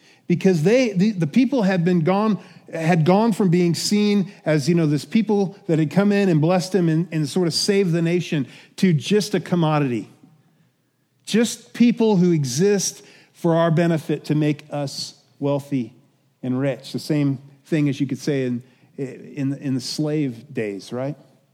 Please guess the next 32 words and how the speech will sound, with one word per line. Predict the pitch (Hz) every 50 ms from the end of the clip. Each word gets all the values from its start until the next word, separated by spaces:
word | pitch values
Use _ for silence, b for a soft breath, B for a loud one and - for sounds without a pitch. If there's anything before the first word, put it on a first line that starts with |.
| _ _ _ _ _ _ _ _ _ _ _ _ _ _ _ _ _
They | - 160
ceased | 143 - - - - 220 226 233 - - -
to | 202 175
become | 175 175 - - 180 165 147 135
people | - - 226 208 190 - - 170 165 147
and | 139 143
just | 139 156 147 -
became | - 165 143 - 165 151 143 143 139 b b b b b b b b b -
a | 147 139
commodity. | - 165 160 147 147 147 143 131 117 107 92 - - _ _ _ _ _ _ _ _ _ _ b b b b b b b b -
And | 165 151
so | - - 214 190
the | 165 180
fear | 143 - - - 240 247 254 254 247
of | 202 - 185 185 185 165 143 B B B B
a | B 170 165
loss | 165 156 147 156 175 190 196 208 208 208 208 185 - -
of | - - 160 143 -
financial | - 180 175 170 165 170 180 202 196 196 - 214 196 190
advantage | 165 165 143 123 113 160 165 170 180 180 170 151 131 - - - b b b b b b b b b b b _
for | - - - 180 175 175 165
Pharaoh | 143 - - - - 220 220 233 233 233 233 233 233 220
and | 196 175 160
for | 143 - 165
the | 151 147
people | 143 - 214 220 - 226 214 202 170 B B B B
of | - 156 156 -
Egypt | - 185 196 196 165 135 165 156 139 -
led | 139 135 143 165 180 175 160
them | 170 170 165 160
to | 139 143
do | 123 - - 156 156 151 151